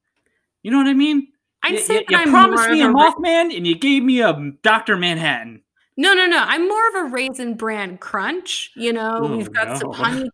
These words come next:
Speaker 2: clusters. Um, fine. Okay. Just imagine then, instead of the hot blue Doctor Manhattan alien, that it's, it's Mothman.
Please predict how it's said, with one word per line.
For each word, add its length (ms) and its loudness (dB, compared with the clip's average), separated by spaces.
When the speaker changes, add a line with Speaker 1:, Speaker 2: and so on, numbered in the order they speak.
Speaker 2:
clusters. 1120 -6
Um, 880 0
fine. 600 2
Okay. 760 -2
Just 300 -4
imagine 600 0
then, 280 0
instead 480 -4
of 80 -4
the 100 -4
hot 480 0
blue 760 -4
Doctor 420 -4
Manhattan 640 -2
alien, 880 -2
that 160 0
it's, 420 -2
it's 240 -4
Mothman. 920 -4